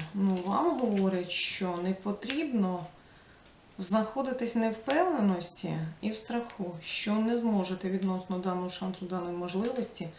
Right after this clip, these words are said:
досягнути результативності. Робіть вибір, використовуйте даний шанс, ставте перед собою ціль.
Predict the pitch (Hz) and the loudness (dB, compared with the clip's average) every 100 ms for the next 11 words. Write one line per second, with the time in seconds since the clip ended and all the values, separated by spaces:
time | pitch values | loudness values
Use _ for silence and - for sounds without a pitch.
0 | - - - 190 196 196 214 208 196 190 | -16 -18 -6 -2 2 4 4 2 0 0
1 | 185 202 190 185 170 165 160 - 170 170 | 0 -2 -2 -4 -4 -4 -4 -8 -8 -4
2 | 196 196 202 269 233 202 190 160 160 190 | 2 2 2 -2 -2 2 2 2 -2 -6
3 | - - - - - - - - - - | -12 -20 -20 -20 -20 -20 -20 -20 -12 -2
4 | 202 208 240 247 - 233 196 185 185 180 | -2 0 0 0 -2 0 2 0 -2 -2
5 | 180 180 190 - 185 156 160 - - - | -2 0 -2 -2 -2 -2 -4 -8 -10 -12
6 | - - - - - - - - - - | -12 -14 -16 -16 -18 -18 -18 -18 -18 -16
7 | - - - - 247 254 240 208 202 - | -16 -14 -12 -2 0 0 -2 -2 -2 -2
8 | 208 196 208 202 196 - 175 160 | 0 2 4 2 -2 -4 -4 -4